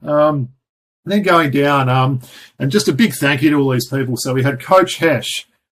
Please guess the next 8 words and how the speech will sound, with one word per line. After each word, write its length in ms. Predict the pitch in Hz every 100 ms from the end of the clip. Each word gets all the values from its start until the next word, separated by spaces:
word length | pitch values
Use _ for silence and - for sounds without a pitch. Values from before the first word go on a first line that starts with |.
| _
Jaden 300 | 160 165 175 151
Oakley, 520 | 147 151 131 110 104 _ _
Joseph 420 | 156 170 - 135
Kaur, 500 | - 151 143 110 98 -
Boddy 260 | 147 175 165
Nodge, 580 | 151 147 107 101 - -
Liam 320 | 127 170 180 -
Santamaria, 640 | 165 160 151 147 139 101